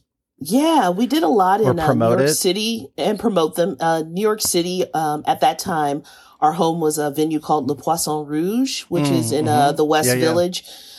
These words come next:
Speaker 1: A very small stage, um, downstairs, like, you walked through and you literally went into, like,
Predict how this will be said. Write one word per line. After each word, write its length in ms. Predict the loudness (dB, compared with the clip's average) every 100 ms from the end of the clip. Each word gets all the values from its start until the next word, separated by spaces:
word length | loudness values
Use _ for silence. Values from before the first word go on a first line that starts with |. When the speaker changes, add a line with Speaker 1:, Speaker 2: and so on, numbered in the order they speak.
| -10 0
Speaker 1:
A 260 | 2 2 0
very 320 | -2 -2 -2
small 560 | -4 -4 0 2 2
stage, 1040 | 0 0 2 2 0 -4 -8 -10 -8 -10 -6
um, 400 | -2 0 0 -2
downstairs, 880 | -2 0 2 2 0 0 2 2 -2
like, 160 | -4 -6
you 80 | -2
walked 340 | 0 0 -4
through 380 | -8 -6 -2 -2
and 340 | -2 -4 -8
you 160 | -6 -2
literally 320 | -2 0 -2
went 220 | 0 -2
into, 200 | -2 -4
like, 260 | -2 -2 -4